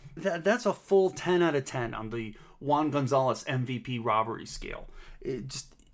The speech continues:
batty to me. And again, part of the problem might have been the media's relationship with Bonds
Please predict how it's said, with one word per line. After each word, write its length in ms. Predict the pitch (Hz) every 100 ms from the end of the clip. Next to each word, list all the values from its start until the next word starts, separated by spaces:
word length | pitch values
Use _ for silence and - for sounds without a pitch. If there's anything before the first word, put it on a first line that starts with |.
| _ - _ - _ _ -
batty 500 | 123 151 135 131 110
to 140 | -
me. 240 | 107 - - - - - - - _ _
And 540 | 156 139 139 139 135 - -
again, 420 | 143 143 135 - _
part 360 | - - 202 208
of 80 | 180
the 80 |
problem 480 | - 151 135 151 196 165
might 320 | 143 127 123
have 100 | 127
been 340 | 127 120 117 - - - -
the 140 | 117
media's 380 | 120 123 123 110
relationship 720 | 120 110 107 123 - 82 -
with 120 | -
Bonds 420 | - 113 127 -